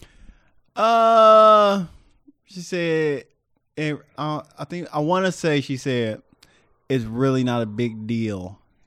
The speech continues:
for blackface." That, that was where she, the, where she was leaning to. And then she had a whole panel about it on her talk show with none but white people on the panel discussing it.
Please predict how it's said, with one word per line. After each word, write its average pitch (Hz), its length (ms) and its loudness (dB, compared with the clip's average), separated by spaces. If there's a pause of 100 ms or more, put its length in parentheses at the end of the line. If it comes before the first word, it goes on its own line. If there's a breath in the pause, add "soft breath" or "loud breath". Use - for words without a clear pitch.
(420)
for 117 160 -10
blackface." 98 800 -12 (960)
That, 123 400 -4
that 143 120 0
was 135 180 -2
where 131 140 -2
she, 117 120 -16
the, 131 200 -8
where 131 340 -6
she 123 180 -6
was 101 160 -12
leaning 107 400 -10
to. - 140 -20
And - 100 -20 (720)
then 113 120 -6
she 123 100 -8
had 120 100 -2
a 110 60 -6
whole 123 200 -4
panel 120 540 -4
about 107 380 -6
it 98 200 -12 (340)
on 117 180 -6
her 113 140 -8
talk 117 380 -8
show 85 480 -12 (540)
with 104 160 -6
none 117 220 -4
but 101 80 -8
white 104 260 -8
people 101 180 -12
on 98 100 -8
the 98 60 -10
panel - 400 -12 (680 soft breath)
discussing 127 580 -4
it. - 100 -20